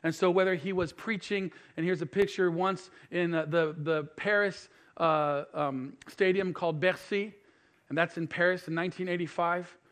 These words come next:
or whether it was in, a, I saw this, a small room in Oradea, Romania, where everybody would try to gather to hear what this man had to say, whether hanging from, uh, trees or listening from rooftops. In the later years,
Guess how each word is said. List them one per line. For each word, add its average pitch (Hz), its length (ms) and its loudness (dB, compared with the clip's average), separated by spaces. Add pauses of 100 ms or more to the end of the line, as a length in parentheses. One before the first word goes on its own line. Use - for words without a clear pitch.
(340)
or 165 100 4
whether 220 280 6
it 208 80 0
was 214 220 2
in, 202 100 -4
a, 185 120 -4
I 180 140 4
saw 202 260 0
this, 202 220 0
a 165 80 -6
small 220 520 2
room 214 380 -4 (240)
in 190 120 0
Oradea, 208 540 0
Romania, 208 580 -2 (640)
where 170 340 0
everybody 220 460 2
would 175 240 -2
try 202 380 -2
to 170 140 -2 (160)
gather 208 380 -2
to 151 140 -8
hear 196 560 -2 (180)
what 170 120 -2
this 180 220 -8
man 185 200 -4
had 170 200 -2
to 156 80 -8
say, 170 340 0
whether 160 240 0
hanging 185 380 -4
from, 170 300 -2 (360)
uh, 151 180 2
trees 180 460 -2
or 151 60 -4
listening 160 380 -8
from 151 260 -6
rooftops. 147 720 -8 (1040)
In 160 60 -4
the 160 80 0
later 196 320 2
years, 180 520 -2